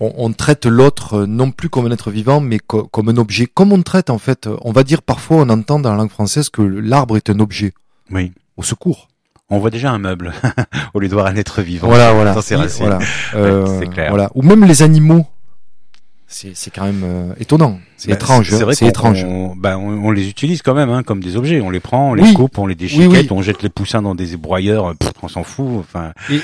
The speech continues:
Speaker 1: et de
Speaker 2: c'est
Speaker 1: se,
Speaker 2: impressionnant.
Speaker 1: se
Speaker 2: Mm.
Speaker 1: souvenir aussi que le plastique sur lequel je suis appuyé, je veux dire, est fait à partir du, du pétrole, qui est un, un minéral qui fait partie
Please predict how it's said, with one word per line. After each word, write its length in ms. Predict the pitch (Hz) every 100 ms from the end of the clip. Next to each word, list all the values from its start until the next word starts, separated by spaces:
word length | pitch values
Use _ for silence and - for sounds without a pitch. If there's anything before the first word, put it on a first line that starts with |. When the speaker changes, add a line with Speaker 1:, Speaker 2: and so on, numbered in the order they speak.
| -
Speaker 1:
et 80 | 151
de 100 | 165
Speaker 2:
c'est 60 | -
Speaker 1:
se, 100 | 165
Speaker 2:
impressionnant. 320 | 156 127 92
Speaker 1:
se 160 | -
Speaker 2:
Mm. 20 | 165
Speaker 1:
souvenir 400 | 175 170 185 165
aussi 320 | 135 - 180
que 240 | 147 127
le 120 | 131 120
plastique 420 | 147 - - 170
sur 140 | -
lequel 260 | 120 - 131
je 100 | 107
suis 200 | - 120
appuyé, 460 | 107 - 120 165 170
je 80 |
veux 80 | 117
dire, 160 | 107 123
est 80 | 107
fait 200 | - 127
à 60 |
partir 400 | - 107 - 113
du, 160 | 95 98
du 140 | 95
pétrole, 500 | 107 110 - 156 143
qui 160 | - 107
est 160 | -
un, 140 | 95 92
un 60 | 107
minéral 520 | 110 107 98 117 135
qui 120 | -
fait 100 | 117
partie 520 | - - - - 151